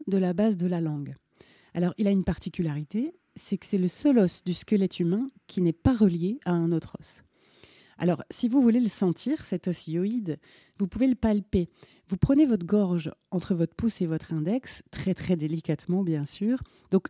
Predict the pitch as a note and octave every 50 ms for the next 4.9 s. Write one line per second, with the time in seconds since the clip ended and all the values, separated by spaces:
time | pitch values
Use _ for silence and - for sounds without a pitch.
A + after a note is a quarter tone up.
0 | _ - F3 F3+ A#3 D4 - - - C4 A#3 G#3+ G3 - - - A#3 A3 G3 F#3+
1 | F3+ F3 E3+ D#3 - - C#3+ C#3 F#3 A#3 - - _ _ _ _ - - - _
2 | _ - A3 A3+ G#3 F#3+ G#3+ D4 E4+ - - F3+ G3 E3+ F3+ F3 E3+ E3 - -
3 | - G#3+ F#3+ F3+ A3 A#3+ A3+ F3 E3+ - F3+ E3 D#3+ D#3 D3+ D#3 F3+ G3 G3+ F3+
4 | E3 F#3+ G#3 G3+ F#3+ F3+ F3+ - F#3+ F#3 D#3+ D#3+ E3 E3 D#3 D3 D3